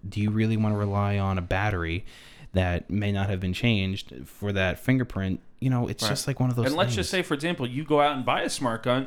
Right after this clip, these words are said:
Speaker 2: and then you go and kill somebody with it.
Speaker 1: Mm-hmm.
Speaker 2: What did, what did that do? It's still a
Speaker 1: Yeah.
Speaker 2: gun.
Speaker 1: Mm-hmm.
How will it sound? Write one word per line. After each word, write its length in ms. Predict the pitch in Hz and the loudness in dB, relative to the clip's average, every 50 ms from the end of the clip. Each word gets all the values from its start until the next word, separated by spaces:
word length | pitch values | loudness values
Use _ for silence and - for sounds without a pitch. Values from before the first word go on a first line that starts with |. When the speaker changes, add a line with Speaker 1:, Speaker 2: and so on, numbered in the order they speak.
| - | -4
Speaker 2:
and 160 | 110 120 123 135 | -4 -4 -2 -2
then 160 | 139 143 147 | -2 -2 -2
you 100 | 160 165 | -4 -2
go 220 | 156 156 151 165 | -2 -2 0 0
and 100 | 160 156 | -2 -4
kill 160 | - 180 190 | -4 -4 -6
somebody 320 | - - 180 143 120 107 101 | -4 -4 -2 -2 0 0 0
with 200 | 95 98 95 - | -2 -2 -4 -4
it. 220 | 92 - - - 113 | -6 -6 -8 -10 -10
Speaker 1:
Mm-hmm. 220 | 113 110 104 107 135 - - - - 85 | -10 -8 -8 -10 -10 -12 -16 -18 -16 -10
Speaker 2:
What 160 | 87 92 101 | -8 -6 -4
did, 160 | 110 113 113 | -2 -2 -2
what 80 | 113 117 | 0 0
did 120 | 123 131 | 2 2
that 140 | 127 123 123 | 2 0 2
do? 160 | - 151 127 - 104 | 2 0 0 0 -4
It's 140 | 95 - | -8 -10
still 240 | - - - 113 170 | -8 -6 -4 -4 -2
a 40 | 190 | -4
Speaker 1:
Yeah. 40 | - | -2
Speaker 2:
gun. 380 | - 143 131 107 92 87 87 - - - | 0 2 2 2 0 -2 -6 -10 -4 -2
Speaker 1:
Mm-hmm. 240 | 110 113 110 110 | 0 0 2 0